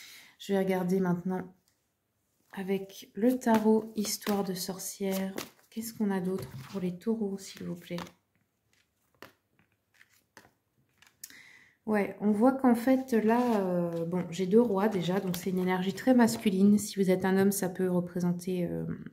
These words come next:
vous représentez vous. Si vous êtes une femme, ça peut être un homme de votre entourage aussi,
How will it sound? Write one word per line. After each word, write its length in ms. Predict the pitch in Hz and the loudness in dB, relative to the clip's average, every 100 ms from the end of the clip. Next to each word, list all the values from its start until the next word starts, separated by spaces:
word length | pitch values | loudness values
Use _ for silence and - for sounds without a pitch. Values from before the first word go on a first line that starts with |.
| - | -14
vous 140 | 175 180 | -10 -8
représentez 460 | 175 190 185 180 | -6 -4 -2 -2
vous. 180 | 180 196 | -2 -2
Si 180 | 294 - | -2 -4
vous 120 | 196 | -4
êtes 180 | 190 190 | -4 -4
une 80 | 185 | -8
femme, 220 | 202 208 | -4 -4
ça 160 | 208 196 | -4 -6
peut 120 | 185 | -8
être 160 | 180 | -8
un 160 | 180 180 | -6 -2
homme 160 | 214 226 | 0 0
de 80 | |
votre 320 | 208 190 190 190 | 0 -4 -8 -12
entourage 400 | - 190 202 185 | -12 -6 -4 -4
aussi, 400 | 180 - 214 | -8 -6 -8